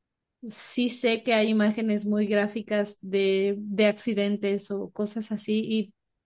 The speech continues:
pues, no me parece bueno. Y en Twitter creo que todo el mundo está enojado siempre. Eh, como que hay mucho hate en Twitter, pero, pues, solamente no las uso o no,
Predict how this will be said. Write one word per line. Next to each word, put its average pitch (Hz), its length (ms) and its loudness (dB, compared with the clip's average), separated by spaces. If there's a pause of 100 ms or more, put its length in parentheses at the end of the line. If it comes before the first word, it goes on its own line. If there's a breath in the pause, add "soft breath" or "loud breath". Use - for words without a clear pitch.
pues, 196 300 -2
no 190 200 -2
me 214 180 -2
parece 196 420 -4
bueno. 196 480 -4 (500 loud breath)
Y 220 320 4
en 214 500 4 (140)
Twitter 262 460 0
creo 269 200 2
que 403 120 6
todo 381 220 8
el 339 120 6
mundo 285 240 4
está 294 240 2
enojado 214 560 -2
siempre. 208 520 -6 (720)
Eh, 196 720 4 (300)
como 220 240 4
que 214 80 6
hay 220 100 8
mucho 226 380 0
hate 208 420 0 (140)
en 202 180 -2
Twitter, 202 520 -2 (420)
pero, 349 400 2 (300)
pues, 233 440 0 (160)
solamente 220 560 4
no 202 540 2 (100)
las 214 320 0
uso 285 340 2
o 208 100 2
no, 190 440 -2